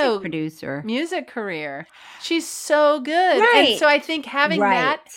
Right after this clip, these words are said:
Speaker 1: in my head, I'm like,
Speaker 2: Okay.
Speaker 1: "This girl is so talented." I mean, beyond, beyond.
Speaker 2: That sounds exciting. And you're right. If your kid has, like, an exceptional talent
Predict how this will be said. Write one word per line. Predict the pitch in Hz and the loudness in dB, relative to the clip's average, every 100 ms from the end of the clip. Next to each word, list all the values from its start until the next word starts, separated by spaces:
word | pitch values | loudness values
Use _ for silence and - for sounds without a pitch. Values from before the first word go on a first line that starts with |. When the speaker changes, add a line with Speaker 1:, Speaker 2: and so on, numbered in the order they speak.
| - _ - | -20 _ -4
Speaker 1:
in | 262 294 | -2 -2
my | 285 269 | -2 -4
head, | 240 240 247 | -4 -2 -2
I'm | 285 254 | -2 -4
like, | 247 233 226 _ _ _ - | -4 -6 -8 _ _ _ -10
Speaker 2:
Okay. | 302 392 285 285 427 _ _ _ - | -10 -6 -6 -6 -8 _ _ _ -16
Speaker 1:
"This | 240 294 - | -8 -8 -6
girl | 330 349 | -4 -2
is | 320 | -4
so | - - 269 233 | -8 -4 0 0
talented." | 226 220 190 180 170 156 - 151 | -2 -2 -2 -2 -6 -10 -8 0
I | 233 254 | 2 2
mean, | 247 233 202 | 0 -4 -4
beyond, | 226 202 156 143 139 143 - _ | -6 -4 -4 -4 -8 -14 -20 _
beyond. | 202 190 156 143 139 139 - _ | -12 -10 -8 -10 -12 -16 -20 _
Speaker 2:
That | 233 240 | -10 -6
sounds | 294 339 285 | -4 -4 -4
exciting. | - 208 175 135 - | -10 -8 -8 -8 -10
And | 240 | -6
you're | 269 269 | -4 -2
right. | 233 170 - - | -2 -2 -4 -14
If | 202 | -14
your | 233 214 | -10 -12
kid | _ - 277 277 277 262 | _ -10 -6 -4 -6 -8
has, | 233 196 190 185 | -10 -10 -8 -8
like, | 160 - | -10 -12
an | 165 160 | -18 -18
exceptional | - - 240 247 - 202 180 | -20 -10 -6 -6 -6 -8 -8
talent | - - 175 214 269 294 285 | -8 -12 -6 -4 -4 -4 -6